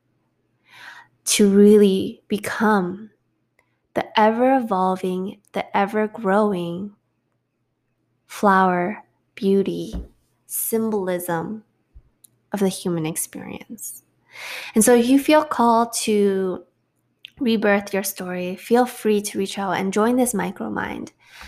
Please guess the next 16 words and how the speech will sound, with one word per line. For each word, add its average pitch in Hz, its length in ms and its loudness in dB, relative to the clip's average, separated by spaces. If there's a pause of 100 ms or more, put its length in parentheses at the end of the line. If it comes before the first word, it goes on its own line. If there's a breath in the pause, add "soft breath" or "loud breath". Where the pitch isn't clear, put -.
The 220 100 0
Rebirth 277 420 2
Micromind 214 580 -4
is 208 280 -6
all 220 300 2
about 202 540 -4
reframing 208 960 -4 (640)
and 220 100 -2
rewriting. 202 1000 2 (680)
It's 220 220 -2
all 220 180 6
things 196 380 0
re, 175 260 4
basically, - 880 -10 (540)
to 190 200 -4
recreate. 190 920 -4